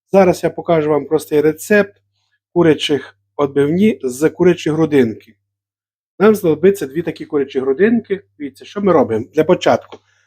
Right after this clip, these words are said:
ми розрізаємо курячу грудинку пополам. Розрізали пополам, бачите? І нарізаємо такими слайсами. Отак. Бачите? Отак понарізаємо все гарно. І це коли ми файно так нарізали філешку,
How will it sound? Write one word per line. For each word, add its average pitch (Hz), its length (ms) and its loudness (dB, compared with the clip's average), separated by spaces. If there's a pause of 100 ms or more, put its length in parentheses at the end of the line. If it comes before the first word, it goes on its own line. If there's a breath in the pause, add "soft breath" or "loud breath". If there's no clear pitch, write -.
(140)
ми 175 260 2
розрізаємо 156 500 0
курячу 170 240 0
грудинку 156 320 0
пополам. 151 680 2 (1300)
Розрізали 139 420 4
пополам, 196 500 2 (120)
бачите? - 400 -8 (480)
І 170 80 2
нарізаємо 185 460 4
такими 180 240 0
слайсами. 113 540 -4
Отак. 120 240 -12 (320)
Бачите? 143 380 -14 (1200)
Отак 110 360 -8
понарізаємо 165 600 0
все 185 180 -2
гарно. 170 380 0 (3000)
І 160 80 -2
це - 160 -14
коли 151 160 -4
ми 139 120 -2
файно 139 300 -2
так 131 180 -6
нарізали 123 340 -2
філешку, 190 680 -2